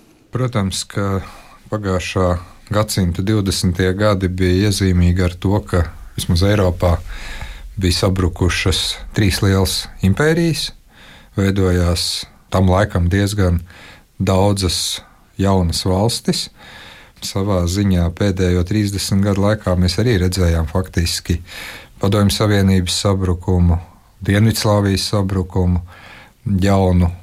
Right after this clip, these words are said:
valstu izveidošanos vai arī, kā Baltijas valstu gadījumā, valstu neatkarības atjaunošanu. Taču tā atšķirība varbūt ir pirmām kārtām, ko es gribētu atzīmēt, tā, ka pirms simts gadiem tomēr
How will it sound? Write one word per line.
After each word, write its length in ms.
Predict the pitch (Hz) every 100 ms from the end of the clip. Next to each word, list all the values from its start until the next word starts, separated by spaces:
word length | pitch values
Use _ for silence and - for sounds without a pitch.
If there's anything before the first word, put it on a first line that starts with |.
| -
valstu 560 | 98 95 98 - - 85 76 - _ _ 98
izveidošanos 800 | 110 117 113 107 - 95 - 90
vai 300 | 104 104 98
arī, 240 | 95 90
kā 160 | 87 90
Baltijas 480 | 92 101 95 90 -
valstu 320 | 95 95 98 104
gadījumā, 540 | 98 101 98 98 98 - - - - -
valstu 400 | 101 101 - 110
neatkarības 560 | 98 95 104 104 98 92
atjaunošanu. 840 | - 90 82 82 82 - 87 82 - - - - -
Taču 240 | 101 - -
tā 160 | 107
atšķirība 640 | 117 - 101 98 92 92 95
varbūt 440 | 101 95 92 87 90
ir 100 | 90 - - _
pirmām 320 | 107 104 87 87
kārtām, 540 | 101 90 92 87 82 - -
ko 160 | - 95
es 80 | 98
gribētu 320 | 90 87 104
atzīmēt, 560 | 95 92 85 87 87 -
tā, 220 | 107 110 -
ka 220 | 104 92 92 - - - - - -
pirms 400 | 101 95 92 139
simts 240 | 135 113
gadiem 320 | 120 101 92
tomēr 640 | 90 117 101 95 92 92